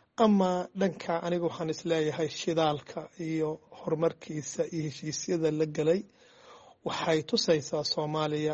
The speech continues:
in ay saaxadii dunidan ay ku soo laabatay. Waxay tusaysaa Soomaaliya dad potential ah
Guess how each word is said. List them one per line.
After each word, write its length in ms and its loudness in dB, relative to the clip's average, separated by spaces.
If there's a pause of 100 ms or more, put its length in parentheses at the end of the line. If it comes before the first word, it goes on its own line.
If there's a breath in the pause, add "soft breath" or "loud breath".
in 180 -4
ay 140 -4
saaxadii 840 -4
dunidan 440 -2
ay 100 -6
ku 120 -4
soo 200 2
laabatay. 580 -2
Waxay 220 -4
tusaysaa 540 -6
Soomaaliya 580 -4
dad 240 2
potential 680 0
ah 100 -2